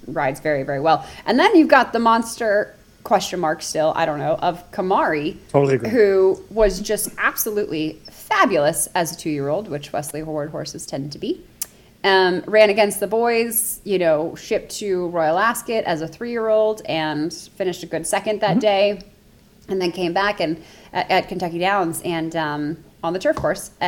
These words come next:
Speaker 1: and finished a good third in a stakes race there. Probably should have won that race. I don't really understand why it didn't, maybe the layoff.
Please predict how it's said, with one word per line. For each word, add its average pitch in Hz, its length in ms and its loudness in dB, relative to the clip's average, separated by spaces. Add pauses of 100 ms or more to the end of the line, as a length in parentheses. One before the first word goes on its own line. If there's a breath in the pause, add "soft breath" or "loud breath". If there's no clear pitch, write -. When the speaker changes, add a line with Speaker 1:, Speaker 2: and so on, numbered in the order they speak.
(120)
Speaker 1:
and 165 180 -2
finished 180 260 -6
a 175 40 -10
good 165 260 -8
third 170 280 0
in - 60 -10
a 156 60 -8
stakes 165 380 -10
race 156 200 -6
there. 208 260 -2 (680 loud breath)
Probably 208 240 4
should 196 100 -6
have 165 80 -2
won 160 120 0
that 117 60 -2
race. 147 180 -4
I - 40 -2
don't 160 100 -2
really 147 140 -2
understand 160 320 -4
why 160 100 -2
it 170 80 -6
didn't, 160 200 -2
maybe 147 180 -6
the 147 100 -6
layoff. 143 320 -2